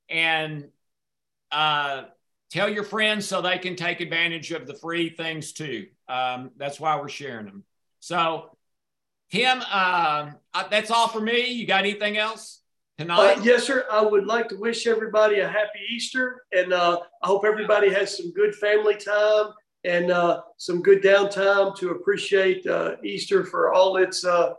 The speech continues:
Speaker 2: uh, intended, uh, purposes. And, uh, I, I hope you take what we did tonight and everybody goes in a positive step forward. And I appreciate you having me, Alex, and, uh,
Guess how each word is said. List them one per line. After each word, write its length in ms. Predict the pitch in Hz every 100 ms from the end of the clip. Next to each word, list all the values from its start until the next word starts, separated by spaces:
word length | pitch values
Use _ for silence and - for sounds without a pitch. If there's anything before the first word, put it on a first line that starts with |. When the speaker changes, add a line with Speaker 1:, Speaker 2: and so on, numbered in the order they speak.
| _ _ -
Speaker 2:
uh, 120 | 156
intended, 640 | 185 175 202 208 196 180
uh, 360 | 180 175 165 160 - _
purposes. 640 | 196 247 247 - 262 226 - _ _
And, 220 | 185 185
uh, 300 | 180 180 175 - -
I, 360 | - - - 175
I 20 |
hope 240 | 165 196
you 100 | 190
take 260 | 175 196 196
what 140 | 190
we 280 | - 185 - -
did 140 | 208
tonight 460 | 190 190 190 196 196 - - -
and 140 | 170
everybody 480 | 175 190 190 190 190
goes 320 | 190 196 185
in 60 | 175
a 60 |
positive 460 | 165 170 190 190 185
step 400 | - - 196 190
forward. 480 | 196 196 208 208 208 - -
And 100 | 175
I 100 | 160
appreciate 460 | - 196 202 196
you 80 | 185
having 260 | 185 208 190
me, 80 | 175
Alex, 460 | 175 175 180 -
and, 160 | 175 170
uh, 220 | 165 160